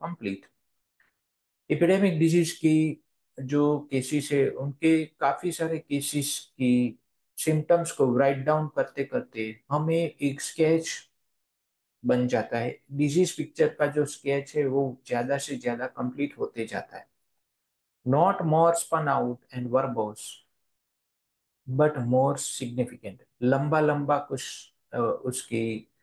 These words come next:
सिम्टोमेटोलॉजी नहीं, लेकिन, अ, ऐसा picture नहीं जिसमें काफी general बातें हो, बल्कि more significant, more characteristic and including more of the peculiarities of this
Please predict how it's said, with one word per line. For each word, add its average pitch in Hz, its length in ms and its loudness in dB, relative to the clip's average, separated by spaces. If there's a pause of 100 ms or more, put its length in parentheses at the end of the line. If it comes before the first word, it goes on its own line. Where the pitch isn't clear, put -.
(200)
सिम्टोमेटोलॉजी 131 1000 0
नहीं, 139 220 -10
लेकिन, 147 520 -2 (880)
अ, 123 400 0 (1120)
ऐसा 151 340 4
picture 170 480 2
नहीं 180 320 -2
जिसमें 147 680 -2
काफी 123 380 -2
general 139 500 2
बातें 123 360 -2
हो, 117 200 -2
बल्कि 131 640 -2
more 156 360 4
significant, 135 800 -6 (540)
more 151 240 4
characteristic 147 720 -4 (480)
and 180 180 4
including 160 580 2 (260)
more 151 240 2
of 131 100 2
the 123 140 -2
peculiarities 123 720 -4
of 117 100 -2
this 113 240 -12